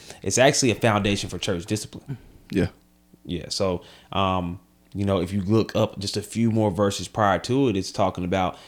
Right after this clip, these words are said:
Speaker 1: you know, if you have a, a disagreement with the brother or sister in church,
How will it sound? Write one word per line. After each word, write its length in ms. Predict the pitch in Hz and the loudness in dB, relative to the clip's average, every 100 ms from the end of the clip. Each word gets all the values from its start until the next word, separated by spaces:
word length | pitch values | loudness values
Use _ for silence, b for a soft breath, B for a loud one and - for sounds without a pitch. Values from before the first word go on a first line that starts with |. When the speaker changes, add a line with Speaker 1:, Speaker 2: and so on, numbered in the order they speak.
| B | B
Speaker 1:
you 80 | 87 | -6
know, 80 | 90 | -6
if 80 | 92 | -2
you 80 | |
have 160 | 104 98 | 0 0
a, 140 | 95 | 0
a 40 | 95 | -2
disagreement 560 | 101 95 104 101 95 | -4 -6 -4 -2 -2
with 120 | 92 87 | -4 -4
the 60 | |
brother 500 | 85 98 92 95 92 | -4 -2 -2 -2 -4
or 60 | 90 | -6
sister 380 | - 101 90 95 | -4 -4 -2 -2
in 240 | 92 85 | -2 -4
church, 420 | - 101 92 87 | -6 -4 -4 -6